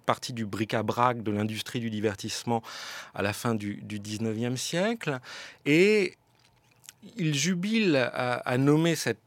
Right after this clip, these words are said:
empiricité, euh, de la danse qui, qui est très loin d'une figure abstraite et philosophique de l'expérience du mouvement comme, euh, expérience du corps libéré ou je ne sais trop quoi. Euh, il prend une jubilation à nommer, euh, ces lieux mineurs et, et, et impurs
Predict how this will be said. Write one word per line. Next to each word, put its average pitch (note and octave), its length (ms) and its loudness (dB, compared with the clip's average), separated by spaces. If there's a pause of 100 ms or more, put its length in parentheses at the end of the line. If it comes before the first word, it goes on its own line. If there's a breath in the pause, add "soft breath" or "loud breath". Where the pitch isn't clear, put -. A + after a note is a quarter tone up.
empiricité, C#3 1120 2
euh, A2+ 260 -8 (540)
de A2 80 -2
la A#2 160 0
danse B3+ 260 0
qui, B2+ 520 -4
qui A2 160 -2
est - 20 -6
très - 180 0
loin C3 220 4
d'une A2+ 160 0
figure A#2 440 -2
abstraite A2+ 600 2
et G#2 40 -4
philosophique G#2+ 880 -2
de F2+ 80 -4
l'expérience G2 580 -2
du G2 120 -6
mouvement G2 680 -2
comme, G2 380 -6 (440 loud breath)
euh, G2+ 240 -2
expérience G2+ 520 -4
du F#2 100 -6
corps G2+ 380 0
libéré F#2+ 420 -2
ou E2+ 140 -8
je E2 100 -12
ne E2+ 60 -10
sais - 100 -10
trop - 180 -12
quoi. C#4+ 240 0 (520 loud breath)
Euh, B2+ 120 4
il C3+ 80 2
prend E3+ 140 0
une F#3 160 4
jubilation E3+ 600 2
à F#3 60 4
nommer, D3+ 760 2
euh, D#2+ 640 -6
ces - 340 -2
lieux A2+ 600 2
mineurs A#2 580 2
et, F#2+ 140 -6
et, G#2+ 720 -8
et A2 80 -4
impurs A3 540 -4